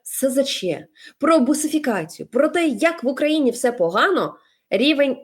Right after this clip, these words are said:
нехотіння воювати за Росію зріс настільки до високих показників, що довелося навіть впроваджувати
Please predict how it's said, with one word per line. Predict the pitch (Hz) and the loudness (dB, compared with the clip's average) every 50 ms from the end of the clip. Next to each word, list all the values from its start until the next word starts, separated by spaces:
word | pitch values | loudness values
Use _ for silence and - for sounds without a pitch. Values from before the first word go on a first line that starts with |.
| - | -8
нехотіння | - 202 226 277 285 277 - - 285 285 285 - - 339 339 302 247 196 160 - - - | -2 0 0 0 0 -2 -4 -4 -4 -4 -4 -2 2 2 4 4 2 0 -2 -6 -8 -10
воювати | 156 180 202 247 254 277 269 247 220 226 208 | -4 0 2 2 4 4 2 2 2 0 0
за | 196 226 | 0 2
Росію | 233 247 247 247 - 277 254 208 175 - - | 2 2 0 0 -2 -2 0 -2 -2 -4 -6
зріс | - 190 226 247 269 247 220 240 - _ - | -2 0 0 2 2 0 -2 -4 -10 _ -4
настільки | 202 214 233 240 240 240 - - - - 269 262 247 214 175 - - 147 - - _ _ _ _ _ | -2 0 0 0 0 -2 -6 -10 -8 -4 -2 -2 -2 -2 -4 -6 -8 -8 -8 -8 _ _ _ _ _
до | 254 269 269 285 | 0 2 4 4
високих | 262 277 262 269 - 311 269 240 190 - 170 165 165 | 4 2 0 0 0 2 2 2 0 -2 -4 -6 -6
показників, | - 190 185 208 208 196 220 240 247 240 359 415 494 494 - - _ _ _ | -8 -6 -4 -4 -2 0 2 0 2 2 2 0 0 -2 -6 -18 _ _ _
що | - - - 320 320 | -12 -6 -2 -2 0
довелося | 254 240 262 240 247 262 302 392 403 392 - 320 285 | 0 0 2 2 2 2 0 0 -2 -2 -2 -2 -2
навіть | 269 285 302 277 240 | -2 -2 -4 -4 -6
впроваджувати | - - - 220 220 220 294 339 320 294 269 262 262 262 269 254 254 | -8 -8 -6 -4 -2 0 -2 -2 -2 -2 0 0 0 0 -2 -4 -4